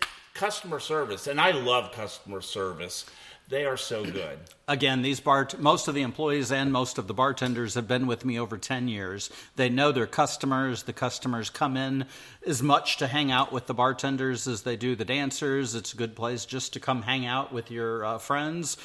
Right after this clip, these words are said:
Speaker 2: We're not, the boys aren't aggressive, but if you want a little attention from a boy, you know, they'll sit and talk to you.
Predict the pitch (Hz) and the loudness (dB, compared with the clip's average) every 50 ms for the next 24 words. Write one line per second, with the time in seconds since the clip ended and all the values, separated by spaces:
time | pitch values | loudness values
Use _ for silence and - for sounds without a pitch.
0 | - - - - 127 123 131 131 - 135 123 120 104 110 123 135 131 135 127 - | -18 -14 -8 -4 -2 -2 -2 -2 -4 -4 -4 -4 -2 0 2 2 2 2 2 2
1 | 131 127 131 123 - 123 104 98 123 139 143 - - 196 214 226 175 135 135 120 | 2 2 2 0 -2 -4 -2 2 2 4 4 4 2 0 0 0 0 0 0 0
2 | 117 - - 123 113 117 123 120 120 113 117 127 123 127 120 113 - - 135 139 | 0 0 -2 -4 -2 -2 -2 -2 -2 -2 -4 -4 -4 -4 -4 -4 -4 -4 -4 -2
3 | 135 - 143 139 127 139 139 135 131 123 131 135 139 147 151 151 139 127 127 131 | -2 0 0 0 0 0 0 0 0 -2 0 0 0 0 0 -2 -2 -2 -2 -2
4 | 131 120 120 - - - - 135 - - 135 - 135 - - - - 127 107 90 | -2 -2 -4 -4 -4 -4 -6 -6 -6 -6 -4 -4 -4 -6 -6 -8 -8 -8 -6 -8